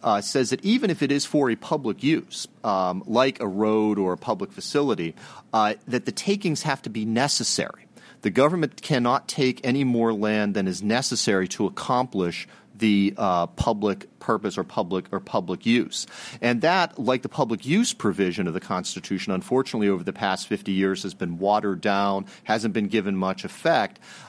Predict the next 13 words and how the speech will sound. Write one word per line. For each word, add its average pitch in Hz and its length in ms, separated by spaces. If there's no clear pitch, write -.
Um, 107 400
but 127 160
there 127 120
has 175 280
been 147 140
at - 80
least 127 200
some 196 220
court 131 240
cases 101 440
recently 98 600
that 92 320
have 95 300